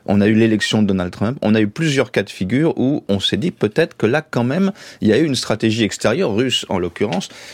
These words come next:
pour, euh, soit, euh, favoriser un candidat, soit, ou un résultat sur le, sur le Brexit, euh, soit en tout cas démontrer que la démocratie c'est le chaos, qu'on n'arrive même pas à compter les voix, que celui qui a perdu refuse sa défaite, et cetera.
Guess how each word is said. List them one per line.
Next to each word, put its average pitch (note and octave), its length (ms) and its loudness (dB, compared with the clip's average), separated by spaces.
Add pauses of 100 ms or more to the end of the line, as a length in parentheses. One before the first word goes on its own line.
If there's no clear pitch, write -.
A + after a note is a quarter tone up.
(200)
pour, D3+ 400 -2
euh, - 200 -4
soit, E3+ 640 -2 (220)
euh, G#2 600 2 (100)
favoriser A#2 720 2
un F#2 80 -4
candidat, A#2 500 -2 (420)
soit, - 480 0
ou A2 120 2
un G2 80 0
résultat G#2+ 540 0
sur - 120 -2
le, F2 160 -2
sur - 140 -2
le F2+ 80 2
Brexit, A2 400 -2 (320)
euh, A#2 240 4
soit F#3 320 2
en C3 140 0
tout C#3 120 -4
cas F#3+ 160 2
démontrer D3 560 2
que D#3+ 100 -2
la B2+ 60 4
démocratie B2 640 0
c'est C#3+ 200 0
le A2+ 80 0
chaos, A2+ 480 2
qu'on B2+ 140 0
n'arrive G#2+ 280 0
même G#2 180 2
pas A2 140 2
à G2+ 80 0
compter F#2+ 260 -2
les F2+ 120 0
voix, A2 440 0
que G2+ 160 -4
celui G2+ 340 0
qui G2+ 120 -2
a F#2 40 0
perdu G2 320 -2
refuse F#2+ 380 -2
sa F2+ 140 0
défaite, F#2 360 -2
et F2 60 -6
cetera. - 280 -4